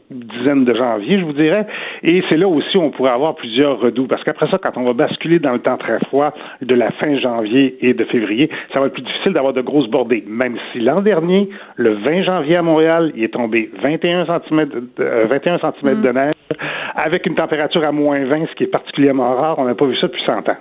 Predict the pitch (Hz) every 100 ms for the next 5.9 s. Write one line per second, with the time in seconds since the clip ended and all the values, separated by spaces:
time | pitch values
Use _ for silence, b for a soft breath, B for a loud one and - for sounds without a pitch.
0 | _ 208 202 - - - - 214 202 196
1 | 185 185 208 220 - 175 - 185 185 180
2 | 175 208 220 202 180 220 220 208 190 208
3 | 214 190 190 190 185 185 208 226 185 185
4 | 180 190 196 185 196 202 202 190 170 185
5 | 202 - 190 180 190 180 190 220